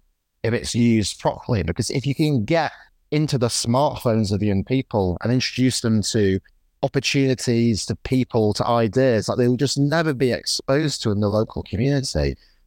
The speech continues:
you can change that. And that's why I started Zero Gravity as a tech-first organization, 'cause I believed in the power of technology to make that change.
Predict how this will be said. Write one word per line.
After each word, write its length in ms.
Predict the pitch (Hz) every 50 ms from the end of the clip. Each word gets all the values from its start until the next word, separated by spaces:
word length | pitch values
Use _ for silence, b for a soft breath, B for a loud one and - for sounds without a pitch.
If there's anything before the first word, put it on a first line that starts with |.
| b -
you 100 | - 117 -
can 240 | - 185 226 220
change 360 | 175 - 170 185 226 190 - -
that. 200 | 104 82 - - - - _ _ _ _ _ _ -
And 260 | - 135 131 127 123
that's 500 | 110 117 123 120 135 160 135 113 - - -
why 320 | 120 120 123 127 131 131 131
I 20 |
started 480 | 113 - - - 123 123 127 - 123 104
Zero 240 | - 120 117 113
Gravity 400 | 98 127 117 110 120 - - 113 113
as 180 | 113 101 98
a 200 | 113 107 110 - - _ _ _ - -
tech-first 600 | - - _ _ - 120 117 117 110 - - 123
organization, 840 | 113 110 - 110 113 110 110 98 - 131 143 127 - - 101 95
'cause 160 | - - 104 113
I 120 | 113 107
believed 400 | 92 110 104 110 120 117 95 -
in 80 | 107 104
the 80 | 101
power 320 | - - - 101 107 104 101
of 80 | 98
technology 520 | - - - - 104 101 98 98 - - 90
to 120 | - -
make 220 | 92 92 87 - -
that 140 | - - -
change. 580 | - 110 107 110 101 90 - - - - _